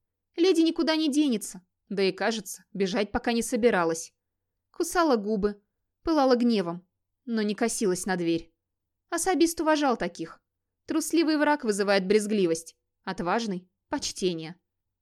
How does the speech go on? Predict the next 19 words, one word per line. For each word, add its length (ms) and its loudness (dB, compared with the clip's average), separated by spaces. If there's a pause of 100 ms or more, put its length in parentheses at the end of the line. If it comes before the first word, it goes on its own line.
(140)
Действительно 640 0
ли 240 0
леди 260 4
Тершин 380 2
шпионка? 600 -2 (420)
Или 180 4
девушка 380 0
украла 420 2
документ 600 0 (380)
означенной 600 0
особы, 500 -2
чтобы 280 -2
подставить 600 -2
её? 260 -6 (520)
Копия 340 2
паспорта 520 0
не 100 0
вызывала 440 2
сомнений, 640 -4